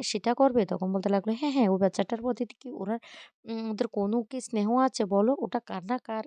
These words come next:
সেই জন্য ওরা সেখানে দিয়ে চলে আসবে। তারপর মেয়েটাকে নিয়ে এসে কিষাণুর ঘাড়ে চাপিয়ে দিবে। না, না, সেটা তো হতে পারে না।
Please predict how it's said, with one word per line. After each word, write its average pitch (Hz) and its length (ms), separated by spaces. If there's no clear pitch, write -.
সেই 196 200
জন্য 180 200
ওরা 190 140
সেখানে 196 380
দিয়ে 202 220
চলে 180 260
আসবে। 156 220
তারপর - 360
মেয়েটাকে 175 500
নিয়ে 185 260
এসে 180 180
কিষাণুর 190 400
ঘাড়ে 185 200
চাপিয়ে 165 340
দিবে। 160 220
না, 196 140
না, 240 160
সেটা 214 260
তো 214 100
হতে 226 180
পারে 214 260
না। 214 100